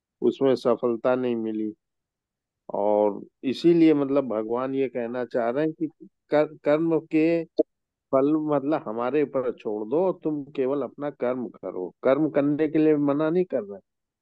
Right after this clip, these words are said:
कर्म का जो फल मिलने की इच्छा है उसका तुम त्याग करो, क्योंकि यदि हमें वो उसमें सफलता मिलेगी यदि,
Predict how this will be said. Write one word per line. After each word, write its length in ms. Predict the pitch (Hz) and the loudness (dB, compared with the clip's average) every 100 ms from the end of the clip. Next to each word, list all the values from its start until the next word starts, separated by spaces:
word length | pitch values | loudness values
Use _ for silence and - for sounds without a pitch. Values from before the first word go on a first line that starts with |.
| _ _ - | _ _ 2
कर्म 300 | 151 165 160 | 2 2 0
का 220 | 160 160 | 0 0
जो 300 | 151 156 120 - | 2 2 2 2
फल 220 | 156 185 | 4 4
मिलने 540 | 160 143 143 147 156 | 2 0 2 2 2
की 140 | 143 139 | 0 -4
इच्छा 340 | 117 - 127 | -4 -8 -6
है 120 | 127 | -4
उसका 420 | 165 135 123 - | -4 -4 -6 -6
तुम 280 | 160 147 117 | -6 -6 -10
त्याग 340 | 104 107 98 98 | -4 -4 -2 -6
करो, 540 | - - 117 185 196 _ _ _ _ _ _ _ _ _ - | -12 -8 -2 -2 -4 _ _ _ _ _ _ _ _ _ -4
क्योंकि 420 | 135 139 156 151 | 0 2 4 6
यदि 340 | 147 147 170 151 | 6 6 4 4
हमें 280 | 135 156 | 4 2
वो 320 | 160 151 147 - | 2 2 0 -2
उसमें 440 | 123 - 151 135 | -12 -6 -4 -4
सफलता 480 | 135 - 123 120 170 | -6 -4 -4 -2 -2
मिलेगी 600 | 175 143 127 117 113 120 | -2 0 -2 -4 -6 -4
यदि, 360 | 110 110 175 | -4 -2 -2